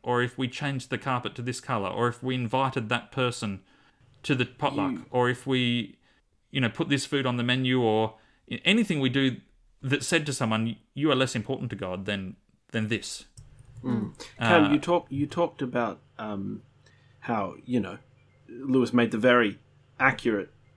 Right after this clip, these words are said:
Speaker 2: and insightful observation that we have no idea what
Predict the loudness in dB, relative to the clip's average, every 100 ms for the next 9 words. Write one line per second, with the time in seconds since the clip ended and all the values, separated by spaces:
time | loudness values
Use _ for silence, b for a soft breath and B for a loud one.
0 | -12 -8 -4 4 4 4 0 -4 -6 -6
1 | -4 -4 0 0 0 -2 0 0 -2 -4
2 | -2 -2 -2 -4 -4